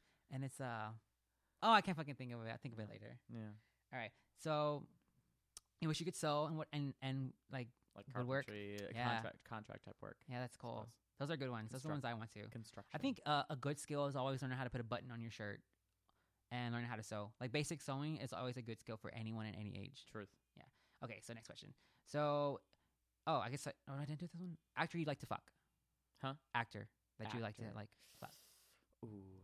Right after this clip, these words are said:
Speaker 2: Leonardo DiCaprio.
Speaker 1: Really?
Speaker 2: Yeah, I love Leo.
Speaker 1: 'Cause he's just, like, kinda got that, like,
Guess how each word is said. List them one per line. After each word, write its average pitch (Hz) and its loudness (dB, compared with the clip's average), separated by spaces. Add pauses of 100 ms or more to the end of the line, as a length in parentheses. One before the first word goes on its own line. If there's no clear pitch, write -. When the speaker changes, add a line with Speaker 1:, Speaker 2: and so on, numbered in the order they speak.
(100)
Speaker 2:
Leonardo 98 -8
DiCaprio. 101 -18 (800)
Speaker 1:
Really? 180 4
Speaker 2:
Yeah, 92 -8 (300)
I 92 -12
love 92 -8
Leo. 95 -10
Speaker 1:
'Cause 98 8
he's 165 6
just, 185 2
like, 180 2
kinda 170 2
got 156 2
that, 123 2
like, 113 0